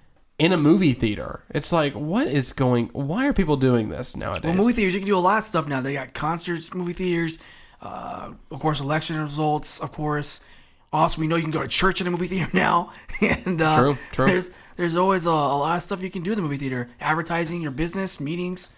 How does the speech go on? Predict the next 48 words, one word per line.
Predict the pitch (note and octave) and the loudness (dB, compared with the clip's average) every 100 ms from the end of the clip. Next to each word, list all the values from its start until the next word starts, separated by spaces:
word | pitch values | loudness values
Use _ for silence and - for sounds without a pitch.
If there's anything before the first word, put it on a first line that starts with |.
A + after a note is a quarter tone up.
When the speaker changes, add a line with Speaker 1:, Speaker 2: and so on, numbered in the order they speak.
| - | -4
Speaker 1:
Yeah. | A#2+ C#3+ | 0 0
Speaker 2:
Lots | E3+ G#3+ | 0 0
of | - | 0
stuff | C4 | -2
you | |
can | A3 | -2
do. | B2+ G2+ - - | -6 -6 -14 -2
Speaker 1:
Yeah. | B2+ C3+ - _ _ - | 0 0 -6 _ _ 4
All | F3+ | 4
right. | A3 | 6
Well, | C#3+ | 2
thanks | C#3+ G#3 | 4 4
for | G#3 | 4
listening | G#3 G3+ | 4 4
to | |
the | F#3+ | 4
show | G#3 G#3 | 4 2
th-, | F3 E3 | 0 2
this | F3 | 4
week, | F#3+ F#3 | 4 2
folks. | - G3 G#3 - - | 4 2 2 -2 0
Uh, | C3+ C3+ C3+ C3+ B2+ | 4 6 6 6 2
we | C3 C#3+ | 4 4
will | D#3 D#3 D3 | 6 4 4
be | C#3+ D3 | 4 2
seeing | - D#3+ D3 | 4 4 4
you | C#3 | 6
next | C#3 F3+ F#3+ - | 6 6 4 2
week. | F3+ G3 - - | 4 2 -2 -2
Make | C#3 D#3 D#3 | 2 4 4
sure | - E3 | 2 2
to | - D3 | 4 2
follow | C3 D#3 D3+ | 4 4 6
us | C#3+ | 4
on | C3+ B2 | 4 2
Facebook, | B2 E3+ E3 - F3 E3+ D#3+ | 2 2 2 2 2 2 2
uh, | A#2+ A#2 - | 4 4 4
Out | C3+ | 2
of | B2+ | 4
Bounds | B2+ B2 | 2 2
Podcast, | - D3 C#3+ D#3 D3 - - - - - - | 4 4 4 2 2 0 -6 -12 -18 -20 2
or | A#2+ A2+ | 4 6
Out | B2+ | 6
of | |
Bounds | B2+ B2+ A#2 | 4 2 2
with | |
Dylan | A#2+ A#2 A2+ | 4 4 4
James. | F3+ G#3+ G#3+ | 4 4 2